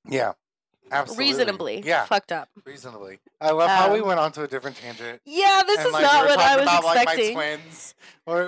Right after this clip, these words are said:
Speaker 1: or twins.
Speaker 2: <laughs>
Speaker 1: But, yeah, no, I was,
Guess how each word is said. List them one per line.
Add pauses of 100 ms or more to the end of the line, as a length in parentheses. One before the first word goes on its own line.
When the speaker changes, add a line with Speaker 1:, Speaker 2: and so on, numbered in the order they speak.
(140)
Speaker 1:
or
twins.
Speaker 2:
<laughs>
Speaker 1:
But,
yeah,
no,
I
was,